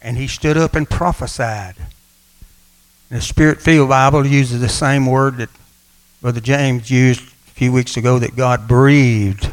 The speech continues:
He breathed into Adam. He came from a dust clay man into a living man. He, he breathed in him.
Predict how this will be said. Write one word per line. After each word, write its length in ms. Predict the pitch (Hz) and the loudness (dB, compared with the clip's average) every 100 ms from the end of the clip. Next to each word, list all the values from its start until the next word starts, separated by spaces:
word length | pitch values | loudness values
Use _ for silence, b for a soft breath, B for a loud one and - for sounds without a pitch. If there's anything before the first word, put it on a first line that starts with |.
| - | -6
He 100 | 127 | -4
breathed 800 | 110 117 127 151 147 131 117 135 | 4 4 6 6 6 6 4 0
into 300 | 117 123 - | -2 -2 -2
Adam. 400 | 123 117 104 98 | -2 -2 -4 -4
He 140 | 127 | -8
came 380 | - 139 123 110 - _ | -4 -2 0 -2 -8 _
from 160 | - 110 | -8 -6
a 60 | 107 | -8
dust 520 | 117 139 135 - - - - | 0 4 4 2 -6 -16 -10
clay 340 | - 151 147 | -2 2 2
man 560 | 139 139 135 117 107 104 b b b - | 2 2 2 0 -6 -10 b b b -8
into 240 | 120 135 | -4 0
a 40 | 131 | 0
living 360 | 135 123 117 | 0 0 -2
man. 380 | 117 113 101 101 | -2 -4 -6 -8
He, 100 | 117 | -8
he 180 | 131 127 | -6 -2
breathed 520 | 120 151 180 165 131 | 4 6 6 6 4
in 140 | 127 113 | 2 0
him. 180 | 95 | -4